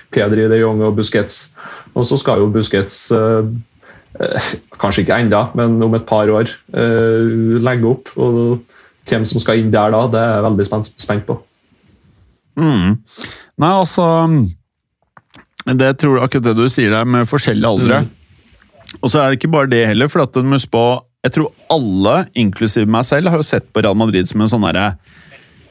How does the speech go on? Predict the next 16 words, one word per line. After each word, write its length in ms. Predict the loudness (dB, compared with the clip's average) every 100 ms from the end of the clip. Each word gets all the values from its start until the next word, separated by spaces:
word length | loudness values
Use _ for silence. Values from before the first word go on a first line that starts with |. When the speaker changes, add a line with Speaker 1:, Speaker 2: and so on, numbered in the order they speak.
| -2
Speaker 2:
mellomfase, 720 | 0 2 0 0 2 2 0
Speaker 1:
Mm. 80 | -2 -16
Speaker 2:
ikke 80 | -6
sant? 300 | -4 -4 -6 -4
Du 120 | 0
går 200 | 2 0 0
fra, 480 | -2 0 2 0 -4 -8
sammen 340 | -4 -2 0 2
med 120 | 2
Barcelona, 460 | 0 -2 -2 0 0
hatt 320 | -2 -6 -18 -10
to 200 | -4 0
av 80 | 0
de 80 | 0
beste 420 | -2 -4 -4 0
lagene 540 | 0 0 0 0 -2